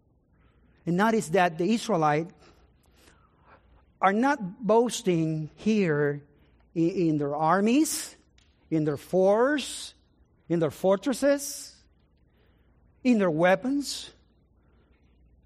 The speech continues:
They are boasting in the only true, living creator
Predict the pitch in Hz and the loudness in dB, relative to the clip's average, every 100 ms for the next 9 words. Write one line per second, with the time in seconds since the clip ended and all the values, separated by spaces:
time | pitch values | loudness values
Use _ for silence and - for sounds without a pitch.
0 | _ _ _ 143 185 180 170 151 139 185 | _ _ _ -2 2 4 4 2 0 0
1 | 269 254 - 160 143 143 135 _ _ _ | 0 -2 -4 -2 0 -4 -8 _ _ _
2 | _ _ _ 226 202 180 160 170 226 247 | _ _ _ -2 0 2 -2 -2 0 0
3 | 294 285 277 294 302 254 - _ _ _ | 2 0 0 0 -2 -6 -16 _ _ _
4 | _ _ _ - 254 254 262 269 294 226 | _ _ _ -6 0 2 2 0 -4 -8
5 | _ _ _ _ _ - 165 196 247 269 | _ _ _ _ _ -8 -2 0 2 2
6 | 254 262 262 254 247 - _ _ _ 208 | 2 2 0 -2 -8 -16 _ _ _ -2
7 | 202 220 220 185 143 127 | 2 6 6 4 -2 -8